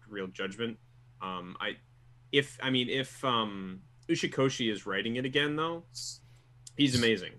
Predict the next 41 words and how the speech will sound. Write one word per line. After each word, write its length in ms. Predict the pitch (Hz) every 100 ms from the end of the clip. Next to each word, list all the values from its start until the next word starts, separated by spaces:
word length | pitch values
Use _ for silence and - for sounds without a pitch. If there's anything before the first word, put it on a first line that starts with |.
| -
He's 200 | 110 113
a 60 |
spectacular 760 | 113 - 131 - 131 120 110 98
writer, 320 | 92 92 87
and 80 | 87
he's 160 | 87
proven 360 | - - 127 113
himself 380 | 104 95 98 -
time 220 | 101 92
and 80 | 92
time 200 | 92 87
again. 400 | 87 110 147 151
So, 400 | - 98 87 - - - - - - -
uh, 280 | 92 87 78
I'd 160 | 107
be 120 | 113 113
willing 280 | 110 104
to, 140 | 95 95 - -
to 100 | 104
get 220 | 92 98
it 120 | 95 - 101
on 220 | 95 95
that 220 | 95 98
name 180 | 101 92
alone. 560 | 85 101 123 151 170 - - - - - -
Uh, 80 | 98 -
if 180 | 151
he's 220 | - 165 139
involved, 400 | 110 120 135 123
you 180 | 120
just 240 | 123 143 -
said, 220 | 131 104
you, 120 | 110
'cause 220 | 110 - 117
you 60 |
did 140 | 139 135
said 180 | 156 127
Zero 200 | 135 151
Escape 280 | - 131
and 120 | 117 104
Danganronpa. 760 | 117 110 101 101 98 95 90